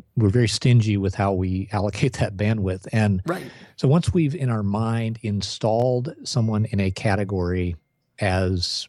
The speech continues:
Speaker 1: as far as we know, the leader, we don't really, you know, check that out very often. And, um, and we just, you know, treat them as if they're the leader. And so part of what positioning does is it,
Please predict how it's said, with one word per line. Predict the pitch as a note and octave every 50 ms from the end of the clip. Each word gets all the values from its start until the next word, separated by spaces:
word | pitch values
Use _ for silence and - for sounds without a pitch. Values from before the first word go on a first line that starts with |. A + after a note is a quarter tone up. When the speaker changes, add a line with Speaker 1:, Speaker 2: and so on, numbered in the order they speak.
| - -
Speaker 1:
as | - G2+ F#2
far | - D3 D3 D#3
as | C#3 C3+
we | C#3 C#3
know, | B2+ A#2 A2+ G#2+
the | G2+ G2
leader, | F#2 G2 G2 G#2+ G2+ F#2+ F2 E2+ D#2+ E2 - _ _ _ _ - - _ _ _ _ _ _ _ -
we | B2 B2+
don't | C3 C#3+ C#3 D#3+ F#3+ -
really, | - A#2+ C3 C3+ C#3 C3 B2+ A#2+ A#2 A2 - - - -
you | - A#2
know, | A2 G2+
check | G2+ - - C#3 - -
that | B2 G2+ F#2+
out | A2 D3 D3 G#2+ G2
very | G2 F#2+ F#2 F2 F#2 F#2
often. | - F#2 F#2 E2 - - - D3 B2 B2+ B2 A2 - - _ _ _ -
And, | A#2+ G#2 F#2+ G2+ G#2 F#2+ F#2+ G2 G2 F#2 -
um, | - G2 F2+ F#2 F2+ F2+ F2 F2+ F#2+ - - _ _
and | - G#2+ G#2
we | A2 G#2+
just, | A#2 G#2+ - - - -
you | - G#2
know, | F#2 F#2 F#2 - _ _ _ _ _
treat | - - C#3+ C3+ C3+
them | - - A#2 G#2+ G#2 G#2
as | G2 G2 F#2+ G#2+
if | G2+ - -
they're | - G#2 G2 G2 F#2+ G2
the | G2 G2+ G2+
leader. | F#2+ A#2 D#3+ F#3 C3+ F#2+ F2+ G2
And | - D#3 A#2+ A2+ A2 G#2 G#2+ - - -
so | - - C#3+ B2 A2+ A2 A#2 -
part | - C#3+ D3 D3
of | C#3
what | D3+ C#3+ B2
positioning | - A#2+ A#2 A2+ - C3 G2 F#2+ F2+
does | F#2 G#2+ A2 A#2 G#2 F#2+
is | F#2 F2+ -
it, | - B2